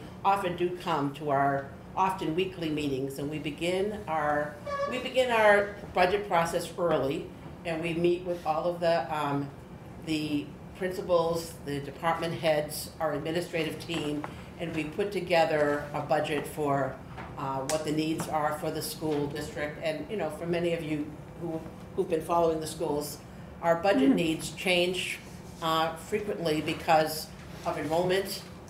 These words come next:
Speaker 1: of students moving into the district, and the needs of those students. Um, so it, it's a very complex budget. It's a large budget, as you know, and so, um, we're here to,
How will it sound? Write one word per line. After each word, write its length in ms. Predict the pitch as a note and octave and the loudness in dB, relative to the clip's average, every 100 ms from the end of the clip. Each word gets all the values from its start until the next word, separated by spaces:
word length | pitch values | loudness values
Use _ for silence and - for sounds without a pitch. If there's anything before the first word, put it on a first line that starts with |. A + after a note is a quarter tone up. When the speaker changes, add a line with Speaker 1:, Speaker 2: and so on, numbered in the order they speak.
| - - | -16 -6
Speaker 1:
of 320 | D3+ C#3 C#3 - | -2 0 -2 -6
students 480 | - - F#3+ F3+ - | -8 -2 0 0 0
moving 320 | F#3 F3+ E3 | 0 0 0
into 240 | E3+ E3+ F3 | 2 0 -2
the 100 | E3+ | -2
district, 560 | F3 F3 F3+ F3 F3 - - - - | -2 0 0 -2 -2 -12 -14 -14 -8
and 160 | D#3 D3+ | -4 0
the 40 | |
needs 300 | D#3 E3+ F3 | 2 2 2
of 100 | F3+ | 2
those 200 | F3 E3+ | 2 0
students. 600 | - F3+ E3+ F3 - - - | 0 0 2 2 0 -8 -6
Um, 360 | D#3+ D3 D3 C#3+ - - - | -4 -2 -4 -6 -10 -14 -8
so 200 | - A3+ | -2 2
it, 160 | G#3+ G#3 | 2 0
it's 140 | G3 G3 | -2 -2
a 80 | F3 | 2
very 320 | F#3+ F#3+ G3 | 4 4 2
complex 1000 | - F3+ F3+ F#3+ - F3 E3+ - - - - - - - | 0 2 2 2 2 4 2 -2 -8 -10 -14 -16 -2 4
budget. 400 | E3 F3+ F3 E3+ | 4 4 2 0
It's 200 | D3 D3+ | -4 -4
a 60 | |
large 500 | C#3 D3 E3 F3 - | 0 4 6 4 4
budget, 400 | E3+ E3 E3+ F3 - - - - | 4 4 4 0 -2 -12 -14 -2
as 180 | D3+ D#3 | -2 0
you 80 | D#3 | 0
know, 400 | D3 D3 D#3+ E3 E3 | 4 4 4 2 -4
and 140 | D#3 | -6
so, 480 | - E3+ D#3+ D#3 D#3 - - | 2 6 6 4 -4 -4 -2
um, 340 | D#3 D3 - D#3 - - - - - F3 | -2 -2 -4 -6 -10 -14 -14 -14 -4 2
we're 140 | F3 | 2
here 280 | F#3 G3 G3 | 4 4 2
to, 380 | G3+ F3 F3 | 4 4 4